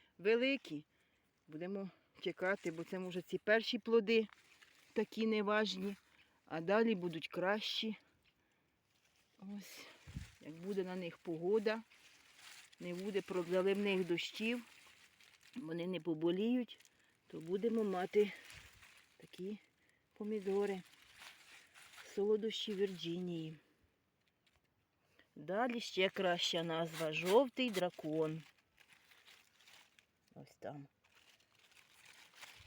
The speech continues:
Ну, помідори так собі. Невеличкі. Такі ось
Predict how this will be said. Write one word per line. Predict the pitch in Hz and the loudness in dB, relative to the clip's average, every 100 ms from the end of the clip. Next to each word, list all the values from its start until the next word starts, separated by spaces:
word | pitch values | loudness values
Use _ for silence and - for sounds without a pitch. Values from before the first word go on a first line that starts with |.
| - - - - _ _ _ _ - - _ _ _ | -20 -20 -20 -20 _ _ _ _ -20 -20 _ _ _
Ну, | - 254 311 254 - - | -4 0 0 -4 -10 -6
помідори | 202 196 180 254 262 | -2 -2 2 4 4
так | 240 185 165 | 2 0 -2
собі. | - 170 151 160 165 _ - - - _ _ _ _ _ _ - | -6 -8 -4 -6 -6 _ -14 -14 -14 _ _ _ _ _ _ -10
Невеличкі. | 196 180 180 202 247 - - 226 - _ _ _ _ _ _ _ _ _ _ | -4 0 2 2 0 -8 -6 -6 -6 _ _ _ _ _ _ _ _ _ _
Такі | 175 - 196 | -12 -6 -6
ось | - 165 160 - | -4 -6 -8 -12